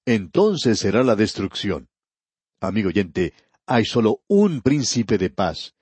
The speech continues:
Todo lo que él está mostrando aquí a esta gente es que Jerusalén va a ser destruida. Ahora notemos lo que él hace aquí en el capítulo cuatro, versículo uno.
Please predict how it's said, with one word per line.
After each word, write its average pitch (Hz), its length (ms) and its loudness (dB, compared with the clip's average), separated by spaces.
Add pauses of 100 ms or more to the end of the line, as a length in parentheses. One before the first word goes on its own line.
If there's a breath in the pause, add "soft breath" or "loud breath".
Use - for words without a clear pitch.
(300)
Todo 185 320 4
lo 165 100 4
que 180 120 0
él 175 80 2
está 170 260 2
mostrando 143 460 0
aquí 147 260 0
a 120 100 4
esta 110 240 -2
gente 147 480 0 (180 loud breath)
es 120 200 2
que 151 140 0
Jerusalén 127 760 0 (200 soft breath)
va 135 380 2
a 131 80 0
ser 196 260 2
destruida. 104 680 -2 (1120)
Ahora 117 200 2
notemos 151 340 0
lo 127 80 2
que - 140 -2
él 123 80 2
hace 127 200 2
aquí 131 180 -2
en 127 40 2
el 113 120 0
capítulo 104 460 -4
cuatro, 113 400 2
versículo 101 540 -2
uno. 85 380 -8